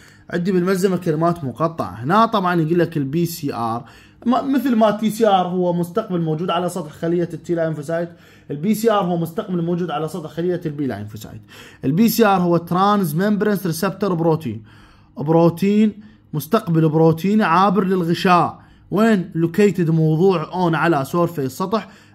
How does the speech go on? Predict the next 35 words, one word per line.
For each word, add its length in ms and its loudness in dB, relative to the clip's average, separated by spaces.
البلازما 680 0
ممبرينس، 320 -4
الغشاء 380 -4
البلازمي 540 -4
او 140 -4
البي 220 -4
لاينفوسايت، 680 -4
هذا 200 -4
تعرف 360 -10
مكانه 460 -2
لازم. 340 -8
خوش، 340 -2
فموجود 460 0
على 200 -2
الب-، 140 -4
البلازما 600 0
او 120 0
البي 200 0
لاينفوسايت. 600 -2
وين 200 6
البي 240 4
لاينفوسايت 600 2
اكتيفيتد 540 -2
تنشط 420 -2
upon 300 -2
the 40 -2
first 320 0
encounter. 600 2
انكاونتر 480 -2
يعني 220 -2
اللقاء 480 0
او 100 -4
الصدام 480 0
الاول، 380 0
فيرست 380 -2